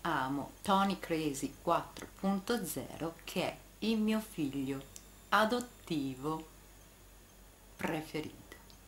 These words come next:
e lo amo tantissimo. Ragazzi, per il momento è tutto, magari ci sarà un prossimo fac,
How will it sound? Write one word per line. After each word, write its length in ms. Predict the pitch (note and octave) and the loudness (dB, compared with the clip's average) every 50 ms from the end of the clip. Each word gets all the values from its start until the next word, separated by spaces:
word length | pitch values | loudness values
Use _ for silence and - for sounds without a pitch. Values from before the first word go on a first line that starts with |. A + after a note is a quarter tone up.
| - - - | -20 -8 -2
e 160 | E3+ E3+ E3+ | 0 0 0
lo 140 | D3+ C#3+ B2 | 0 0 -2
amo 380 | A2+ A2+ A#2 B2 C3 C3 C3+ - - - - - - - - | -4 -4 -6 -10 -10 -12 -12 -14 -16 -20 -20 -20 -20 -18 -4
tantissimo. 1080 | - F3 D#3 D3+ D#3 D#3 D#3 D#3 - - - A#2+ A2 - - - - - - C3 C3 C3+ C3 - - - - - - - - - - - - - - - - - - - - - - - - - - - - - - - - - - - - - - - | 0 0 2 2 2 0 -2 -4 -6 -8 -10 -10 -10 -10 -12 -14 -14 -8 -8 -8 -8 -8 -12 -16 -18 -20 -20 -20 -20 -20 -20 -20 -20 -20 -20 -20 -20 -20 -20 -20 -20 -20 -20 -20 -20 -20 -20 -20 -20 -20 -20 -20 -20 -20 -20 -20 -20 -20 -20 -20 -10 4
Ragazzi, 540 | - G3 G3 F3+ C#3 C3 - - - - - - - - - - - | 4 6 6 6 2 2 0 -4 -8 -8 -10 -12 -18 -20 -20 0 6
per 180 | F#3+ F#3 F#3+ | 8 8 10
il 140 | G3+ G3+ F#3 | 8 6 4
momento 720 | E3 D3 C3+ C3 C#3 D3 D#3 D#3+ D3+ - - - - - - - - - - - | 4 2 2 2 2 2 2 2 0 -4 -4 -4 -4 -4 -8 -16 -20 -20 -4 6
è 300 | A3 A3+ A#3+ A#3+ - - | 8 8 8 8 4 -2
tutto, 640 | - D#3+ C#3+ B2 - - - - - G#3+ A#3+ C#4+ | -2 0 0 0 -2 -8 -14 -4 0 4 4 4
magari 560 | E4+ F4+ D#4 F3 D3+ D3 C3+ C3 C3 C3+ C3+ - | 4 4 2 2 2 2 2 2 2 0 -2 -2
ci 140 | - - F#3 | -2 0 0
sarà 400 | F3+ - - D3+ D3 C#3+ B2+ - - - | 0 2 0 0 2 2 0 -2 -6 -6
un 160 | - D#3 D3+ | -4 -4 -2
prossimo 640 | D#3 D#3 D3+ B2 - - - - D3+ D3+ D#3+ - - - - - - | 2 4 4 4 4 0 -2 -2 -2 -2 -2 -2 -6 -8 -14 -16 6
fac, 640 | - A3 F#3 - - - - - - G#3+ - - | 10 10 10 10 8 2 -6 -2 -2 -2 -2 -2